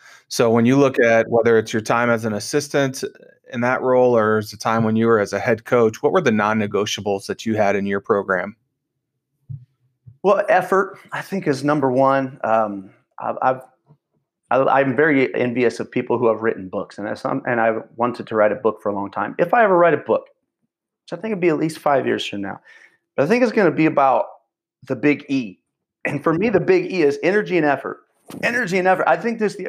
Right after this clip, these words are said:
Speaker 2: 'cause as a, as a self-proclaimed extremely ordinary person, like, I have an extremely ordinary brain. I get in, uh, I need to make a big decision. I struggle to make it.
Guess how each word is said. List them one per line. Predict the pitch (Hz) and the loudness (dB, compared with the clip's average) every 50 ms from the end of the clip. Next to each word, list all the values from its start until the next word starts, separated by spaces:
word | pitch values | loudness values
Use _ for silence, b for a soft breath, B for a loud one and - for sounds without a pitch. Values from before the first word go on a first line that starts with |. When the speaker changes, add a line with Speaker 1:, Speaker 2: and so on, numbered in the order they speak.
| - 165 - - | -10 -10 -10 -10
Speaker 2:
'cause | 170 156 160 | -10 -6 -4
as | 170 160 - - 170 156 147 | -4 -2 2 2 0 2 2
a, | 143 135 135 B B B B B B B B B B B _ _ _ _ _ B B B B B _ _ | 0 0 0 B B B B B B B B B B B _ _ _ _ _ B B B B B _ _
as | - 143 151 151 127 | 2 2 2 2 4
a | 143 139 127 120 120 117 117 | 4 4 6 6 4 2 0
self-proclaimed | - - - 160 170 196 190 - - 170 151 - - 143 135 131 131 117 117 | -4 -2 0 2 2 2 0 -2 -4 -4 -4 -2 -2 0 0 0 0 -2 -4
extremely | - - - - - - - - 143 147 160 170 170 165 156 143 135 - | -8 -12 -10 -10 -10 -10 -10 -6 -2 -2 0 0 0 -2 -2 -2 -2 -2
ordinary | 131 131 127 123 120 120 117 110 104 101 | -2 -2 -2 -2 -4 -4 -2 -2 -4 -4
person, | - - 113 107 98 - - 90 82 82 _ _ _ _ _ _ | -6 -6 -6 -6 -6 -8 -14 -16 -18 -18 _ _ _ _ _ _
like, | - 110 110 - - - | -2 -2 -2 -2 -2 0
I | 120 | 0
have | 123 117 | 0 0
an | 117 | -2
extremely | 110 - - - - - 143 147 156 147 143 - | -8 -10 -12 -10 -2 0 0 2 2 2 0 0
ordinary | - 131 131 127 127 127 123 117 110 | 2 0 2 2 0 0 0 0 -2
brain. | 98 110 110 110 110 104 98 98 95 | -2 -2 -2 -2 -2 -2 -4 -6 -2
I | 104 107 113 | -2 -2 -2
get | 110 120 123 - 113 | 0 -2 -2 -2 -2
in, | 117 120 117 113 113 B B B B B B B _ _ | -2 -2 -2 -4 -4 B B B B B B B _ _
uh, | 123 110 107 104 101 101 95 | 0 2 2 4 4 4 4
I | 107 117 | 2 2
need | 123 131 127 120 | 2 0 0 0
to | 123 | 0
make | 123 120 117 120 | 0 0 -2 -2
a | |
big | 101 101 127 123 120 | -2 -2 -2 -2 -2
decision. | 113 - - - 123 120 110 113 110 | -6 -10 -6 -4 -4 -4 -2 -2 -2
I | 104 98 | -2 -2
struggle | - - - 131 123 120 120 110 | -4 -2 0 0 2 2 0 0
to | |
make | 110 113 - 120 - - | 0 0 0 0 -2 -4
it. | - - | -10 -14